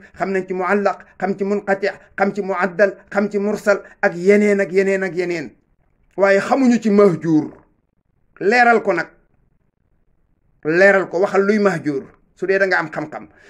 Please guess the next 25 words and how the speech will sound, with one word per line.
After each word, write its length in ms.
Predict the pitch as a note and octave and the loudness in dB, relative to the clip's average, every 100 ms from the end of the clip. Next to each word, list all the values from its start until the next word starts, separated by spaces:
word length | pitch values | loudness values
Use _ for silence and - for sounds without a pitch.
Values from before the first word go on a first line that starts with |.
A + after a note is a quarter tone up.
| - | -6
Nga 180 | E3+ F#3+ B3 | 2 2 4
indi 220 | C4 A#3 A#3 | 2 2 4
ñaari 480 | A3+ A#3 C4 C4 - | 6 6 4 2 2
téere 360 | A#3+ A#3 A3 | 6 8 8
nga 140 | G3+ F#3 | 4 2
ne 200 | F#3 - - | 0 -6 -6
ahkaamu 440 | G#3+ - A#3 A3 G#3+ | -6 -2 2 2 2
sharia 520 | - G#3 G3 F3+ G3+ - - | 0 0 0 -2 -4 -6 -2
al-qaati'a. 760 | G#3+ G3+ G#3 G3 G3 C#3+ B2+ _ _ _ _ _ _ _ _ _ _ _ _ _ _ - | 0 2 2 2 0 -6 -8 _ _ _ _ _ _ _ _ _ _ _ _ _ _ -2
Dal 240 | A3 G#3+ | 0 2
ne 80 | G#3+ | 0
keneen 280 | G#3+ A#3 A#3 | 0 0 0
firi 300 | - B3+ A#3+ | -2 -2 0
na 100 | G#3+ | 0
ko, 200 | G#3 G#3+ - | 0 -2 -2
sha-, 260 | A3+ A3 | -6 -4
shara 300 | A3 A3 G3+ | 0 0 2
na 120 | G#3 | 0
ko, 200 | G3+ G#3 - - | -2 -4 -6 -6
tudde 220 | A#3 G#3 | 0 2
ko 80 | A3 | 0
ahkaamu 460 | G3 F#3 G#3 G3+ G3+ | -4 -4 0 2 0
sh-, 160 | - E3+ D#3+ - G3+ | -4 -12 -10 -4 0
sharia 440 | G#3+ F#3 F3 F3+ - - | 2 0 0 -4 -6 -4
al-haasiba. 640 | G3+ - F#3 - E3+ G#2 | -4 0 -2 -2 -8 -8